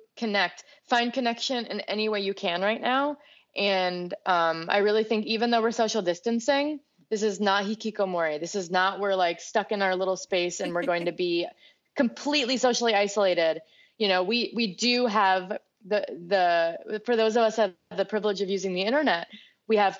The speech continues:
Speaker 1: we still are connected. And so let's make use of that. Let's make use of this energy being at home having a lot of the other di-, life distractions on pause. And, you know, I, I find that this to be very inspiring, and hopefully others can feel that as well. Like,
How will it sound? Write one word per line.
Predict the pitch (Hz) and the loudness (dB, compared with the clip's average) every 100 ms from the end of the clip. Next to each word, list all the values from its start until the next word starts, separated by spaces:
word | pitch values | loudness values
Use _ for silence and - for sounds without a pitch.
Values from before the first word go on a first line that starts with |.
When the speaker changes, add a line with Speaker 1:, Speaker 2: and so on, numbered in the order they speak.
| - | -6
Speaker 1:
we | 220 | -6
still | - 240 220 | -2 2 2
are | |
connected. | 208 190 160 - 151 151 | 2 -2 -4 -2 -2 -2
And | - 196 | -4 -2
so | 208 | 0
let's | 185 190 | 2 0
make | 214 190 | -2 -2
use | 185 185 | -2 -2
of | 202 | -2
that. | 170 165 165 | 2 2 0
Let's | 180 208 | -4 -4
make | 190 170 | -4 -2
use | 190 214 | -2 -2
of | |
this | 190 185 | -2 -2
energy | 180 175 175 180 | -2 -2 -2 -4
being | 170 165 | -2 -2
at | 160 | -4
home | 156 160 156 160 156 - - _ - | -4 -6 -6 -8 -12 -20 -20 _ -4
having | 180 185 | 0 2
a | 180 | 2
lot | 170 170 | 2 2
of | 170 | 0
the | 185 | 0
other | 165 165 160 156 160 _ _ _ _ _ _ - _ - - - - | 2 2 0 0 -4 _ _ _ _ _ _ -20 _ -20 -20 -18 -4
di-, | 254 | -4
life | 202 220 214 | 2 2 2
distractions | 226 220 214 185 190 214 202 | -2 0 2 2 0 -6 0
on | 175 165 | 0 0
pause. | - 170 160 165 226 226 - - - - | -2 2 2 2 0 -6 -14 -20 -20 -10
And, | 202 202 196 202 202 277 | -2 0 0 -2 -4 -2
you | 262 | 0
know, | 185 180 226 - _ | 4 2 0 -6 _
I, | 202 - | 0 2
I | 214 | 0
find | 214 247 226 | 2 0 2
that | 208 - | -2 -2
this | 185 208 - | -6 -6 -6
to | 185 | -6
be | 190 | -4
very | 170 185 185 180 175 170 | 0 2 2 2 0 -2
inspiring, | 170 175 - 165 156 156 156 151 151 - | -4 -8 -4 -2 0 0 -2 -4 -8 -6
and | 165 160 156 | -4 -4 -6
hopefully | - 185 - 180 165 | -6 -6 -4 -2 0
others | 156 160 160 - | 0 -2 -4 -6
can | 180 | -10
feel | - 170 147 | -6 -4 0
that | 147 | 0
as | 151 151 | -2 -4
well. | 147 151 156 | -2 -2 0
Like, | - 165 | 0 -2